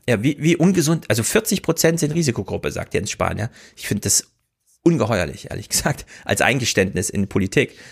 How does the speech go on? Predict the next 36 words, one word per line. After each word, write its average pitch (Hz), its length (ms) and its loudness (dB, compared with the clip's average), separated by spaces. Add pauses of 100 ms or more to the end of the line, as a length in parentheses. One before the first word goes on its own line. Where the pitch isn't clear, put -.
(140)
Weil 92 120 6
da 95 100 4
kann 135 140 0
man 123 100 4
ja 92 80 4
auch 123 40 0
mal 131 100 0
sagen, 107 200 2
ja, 90 200 0
wenn 113 140 2
jetzt, 107 260 -2 (460)
wenn 123 160 2
ihr 143 80 4
als 127 140 2
Politiker 151 420 2
so, 151 320 2
wenn 131 200 2
euch 135 120 -2
das 135 160 0
so 220 160 0
wichtig 226 260 0
ist, 135 160 -2
dass 135 80 0
die 143 80 -8
Leute 139 240 0
nicht 170 180 0
an 151 120 0
Corona 165 400 0
sterben, 95 400 -2
ja, 117 160 -2 (340)
wieso 104 220 0
ist - 160 0
euch - 200 -4
eigentlich 98 300 -2
im 107 140 0
restlichen 107 960 0